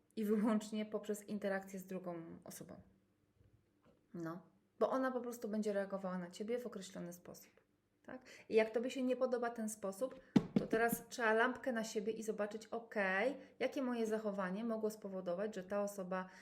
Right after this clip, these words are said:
e, w ten sposób na przykład się zachowała, tak? Albo jeżeli ta osoba na przykład bardzo mocno nagina twoje, e, twoje granice i ciebie po prostu, tak? To teraz pytanie, to co ta osoba robi w twoim życiu?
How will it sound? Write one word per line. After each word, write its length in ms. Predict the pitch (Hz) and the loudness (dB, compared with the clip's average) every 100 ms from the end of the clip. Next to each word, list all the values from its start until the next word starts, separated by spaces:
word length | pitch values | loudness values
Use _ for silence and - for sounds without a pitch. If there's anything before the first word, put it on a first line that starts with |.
| - - - | -20 -12 -2
e, 220 | 202 190 | 0 0
w 80 | - | -2
ten 200 | 220 220 | -2 -2
sposób 400 | - 190 190 185 | -6 -6 -6 -6
na 100 | 180 | -8
przykład 300 | - 180 - | -8 -12 -8
się 100 | 175 | -8
zachowała, 520 | 175 180 185 - - | -8 -10 -10 -12 -12
tak? 260 | - - - _ _ - - | -8 -8 -8 _ _ -14 0
Albo 360 | 214 208 214 - - | 2 4 2 0 -2
jeżeli 300 | 220 240 240 | 0 0 0
ta 140 | 233 | 2
osoba 440 | 220 254 226 220 214 - - - | 2 0 0 0 -2 -12 -12 -6
na 120 | 220 | -6
przykład 300 | 220 208 185 | -2 -2 2
bardzo 360 | 214 220 202 202 | 4 6 4 0
mocno 300 | 185 - 190 | -2 -4 -4
nagina 400 | 185 180 185 175 | -4 -2 -4 -4
twoje, 580 | - 185 180 175 175 175 | -6 -4 -2 -2 -2 -4
e, 120 | 180 | -8
twoje 360 | 180 - 185 175 | -8 -6 -4 -4
granice 560 | 185 180 185 180 185 185 | -2 -2 -2 -4 -6 -6
i 280 | 190 180 - - _ | -6 -8 -10 -18 _
ciebie 240 | - 392 285 | 4 6 6
po 120 | 180 | 2
prostu, 340 | 170 175 - | -4 -6 -8
tak? 300 | - 233 311 - - - - - | -6 -2 -2 -4 -18 -20 -14 -8
To 100 | 220 | -2
teraz 260 | 226 226 | 0 0
pytanie, 560 | 226 226 190 196 226 - - _ | -2 -2 -2 -2 -4 -8 -20 _
to 100 | 202 202 - | -4 -4 4
co 200 | 220 220 | 8 8
ta 300 | - 269 294 | 8 6 6
osoba 420 | 302 214 185 226 | 6 6 4 4
robi 320 | 208 208 190 | 2 2 0
w 60 | 247 | -4
twoim 420 | - 156 180 254 | 0 2 4 10
życiu? 380 | 359 440 440 | 12 12 12